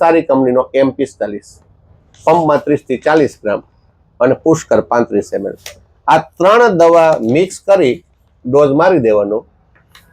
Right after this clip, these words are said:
કોઈ સારી કંપનીનું એમ પિસ્તાલીસ, ત્રીસ એમ એલ સમર્થ, પુષ્કર ગોલ્ડ પાંત્રીસ એમ એલ. આ સ્પ્રે મારી દેવાનો. ચાર થી પાંચ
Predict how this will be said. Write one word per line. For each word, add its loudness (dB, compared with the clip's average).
કોઈ 4
સારી 0
કંપનીનું 0
એમ -2
પિસ્તાલીસ, -2
ત્રીસ -2
એમ 2
એલ 0
સમર્થ, 0
પુષ્કર 0
ગોલ્ડ -2
પાંત્રીસ -2
એમ -4
એલ. -14
આ 4
સ્પ્રે 0
મારી 2
દેવાનો. 2
ચાર 2
થી -2
પાંચ 0